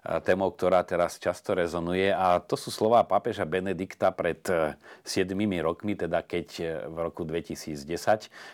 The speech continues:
tiež na výročie zjavení, teda trinásteho mája, bol vo Fatime a, mm, vyslovil sa tam, e,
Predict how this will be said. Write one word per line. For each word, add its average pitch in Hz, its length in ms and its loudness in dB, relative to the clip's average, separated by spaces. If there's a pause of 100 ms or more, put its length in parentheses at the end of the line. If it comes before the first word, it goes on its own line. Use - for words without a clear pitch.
(100)
tiež 82 160 0
na 80 160 0
výročie 80 560 -2
zjavení, 80 560 -2
teda 76 240 -4
trinásteho 80 560 -4
mája, 82 480 2 (320)
bol 92 240 2
vo 82 160 -2
Fatime 92 560 -2
a, 85 320 0
mm, - 1120 -14
vyslovil 90 480 4
sa - 160 0
tam, 101 360 4
e, - 20 -8